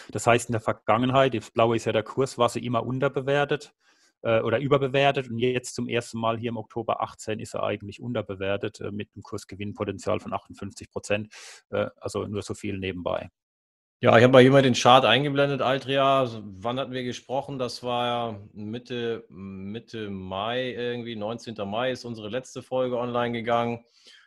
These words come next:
Speaker 2: Ja, da ging's, äh, seitdem auch ein bisschen hoch hier, äh, dann wieder ein bisschen runter. Also vom Kurs her hat sich nicht viel getan. Meine Optionen, ähm, sind gut durchgelaufen. Ich habe ja auch wieder einen, äh, Strike genommen, der relativ weit weg ist. Ich habe im großen und im kleinen Depot jeweils verkauft.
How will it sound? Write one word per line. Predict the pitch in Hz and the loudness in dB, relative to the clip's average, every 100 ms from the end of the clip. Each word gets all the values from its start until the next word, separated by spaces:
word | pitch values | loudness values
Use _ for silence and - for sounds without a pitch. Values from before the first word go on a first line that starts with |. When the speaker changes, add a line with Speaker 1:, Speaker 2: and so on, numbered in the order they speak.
| _ | _
Speaker 2:
Ja, | 110 104 | -2 0
da | 98 | 0
ging's, | 113 117 - | -2 -6 -8
äh, | - 120 120 | 0 2 2
seitdem | 107 117 113 123 135 | 4 0 2 2 4
auch | 127 120 | 4 4
ein | 113 | 2
bisschen | 120 - 110 95 | -4 -2 -4 0
hoch | 143 202 202 | 2 2 0
hier, | 175 175 175 170 165 135 131 | 0 4 6 6 6 2 2
äh, | 127 | 2
dann | 127 | 0
wieder | 127 127 | 0 -2
ein | 120 | -2
bisschen | 120 107 | -6 -6
runter. | 92 120 139 120 | -2 0 4 6
Also | 113 107 | 4 0
vom | 110 | -4
Kurs | 107 117 127 | -2 0 2
her | 120 | 2
hat | 113 | 0
sich | 110 110 | -2 -8
nicht | 104 | -8
viel | - 104 | -8 -8
getan. | 90 123 147 151 - - - - | -2 2 2 0 -10 -20 -20 -4
Meine | 120 127 | 0 0
Optionen, | 120 113 143 156 165 156 | -2 -4 -2 0 2 0
ähm, | 135 139 131 123 | 0 0 0 -2
sind | 123 120 | -4 -4
gut | 123 135 | -6 -4
durchgelaufen. | 170 - 151 147 147 143 143 139 135 127 | -6 -6 0 2 2 -2 -6 -6 -6 -10
Ich | - 107 | -12 -6
habe | 113 117 | -6 -2
ja | 113 | -2
auch | 110 | -2
wieder | 110 107 | -2 -2
einen, | 107 104 | -6 -6
äh, | 101 101 101 | -6 -4 -6
Strike | 98 - 107 104 _ _ | -10 -6 -6 -6 _ _
genommen, | - 104 101 104 98 | -12 -8 -8 -8 -4
der | 98 95 | -4 -4
relativ | 104 101 104 101 | -6 -6 -10 -10
weit | 92 92 | -10 -6
weg | 120 123 | -6 -6
ist. | 117 - | -12 -8
Ich | |
habe | 101 104 | -10 -10
im | 98 | -12
großen | 104 131 - 117 | -6 -6 -4 -8
und | 143 | -6
im | 123 | -6
kleinen | - 127 123 | -2 0 0
Depot | 120 - 123 | -4 -2 -2
jeweils | 120 113 113 - | -2 -2 -4 -8
verkauft. | 92 120 131 127 | -2 2 2 2